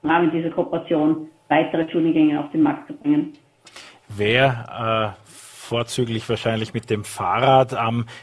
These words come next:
Speaker 2: Digitalcampus vorbeifährt, weil es ja hinten über die Mutterstraße sozusagen am besten einsehbar ist in Feldkirch und eine beliebte Radroute ist, der sieht in den altehrwürdigen Mauern des Graf Hugo ein schönes Schild Schafferei über dem Eingang.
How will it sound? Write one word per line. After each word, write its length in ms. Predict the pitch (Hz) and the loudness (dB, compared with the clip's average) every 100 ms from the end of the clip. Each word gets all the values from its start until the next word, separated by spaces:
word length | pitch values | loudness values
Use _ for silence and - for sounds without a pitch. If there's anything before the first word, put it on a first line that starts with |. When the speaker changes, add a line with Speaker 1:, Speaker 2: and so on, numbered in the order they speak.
| - | -8
Speaker 2:
Digitalcampus 760 | 123 120 113 131 - 127 131 | -6 0 0 2 0 0 -2
vorbeifährt, 760 | - 123 113 113 143 - 135 135 | 0 0 2 0 2 4 4 4
weil 80 | 127 | 0
es 80 | 117 | 0
ja 80 | 113 | 0
hinten 320 | 127 131 131 | 0 -2 -2
über 160 | 123 | 2
die 160 | 123 117 - - | 2 0 -4 -6
Mutterstraße 680 | 131 147 160 - 127 127 135 | -2 0 0 2 4 4 4
sozusagen 540 | 131 131 127 127 127 | 0 0 0 2 2
am 140 | 123 113 | 0 2
besten 320 | 123 - 127 | 0 0 0
einsehbar 500 | 110 131 135 135 143 | 0 2 0 4 4
ist 160 | 139 151 | 4 2
in 80 | |
Feldkirch 480 | 135 135 135 - 143 | 2 2 2 0 0
und 100 | 131 | 2
eine 60 | 127 | 2
beliebte 420 | 131 127 - 120 | 2 -2 2 0
Radroute 460 | 98 123 135 143 156 | 2 0 0 0 0
ist, 220 | 156 - - - - | -2 -4 -12 -12 0
der 100 | 147 | 2
sieht 460 | 135 160 196 - 190 | 2 2 0 0 0
in 100 | 151 | 2
den 200 | 143 139 | 2 2
altehrwürdigen 680 | 131 147 151 160 160 151 147 | 2 2 2 4 2 2 4
Mauern 280 | 127 156 | 6 6
des 160 | 156 - | 4 0
Graf 340 | - 123 - | 4 4 4
Hugo 360 | 175 214 190 175 - - | 2 6 6 4 0 0
ein 280 | 147 139 131 | 2 2 2
schönes 360 | - 143 135 | 2 2 0
Schild 260 | - 151 143 | 2 2 2
Schafferei 800 | - 120 - 123 113 120 160 170 - - - | 0 0 0 2 4 6 6 4 -4 -14 0
über 180 | 151 147 | 2 4
dem 140 | 139 | 2
Eingang. 420 | 131 151 151 147 | 2 4 4 2